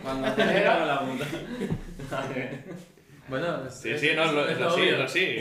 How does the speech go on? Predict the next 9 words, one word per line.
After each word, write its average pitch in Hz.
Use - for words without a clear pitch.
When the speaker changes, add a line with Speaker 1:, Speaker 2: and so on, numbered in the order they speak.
Speaker 2:
<laughs> -
Ya, 123
pero 127
ya, 135
ya 131
partiéndose 127
el 113
culo. 120
Speaker 1:
Bueno. 120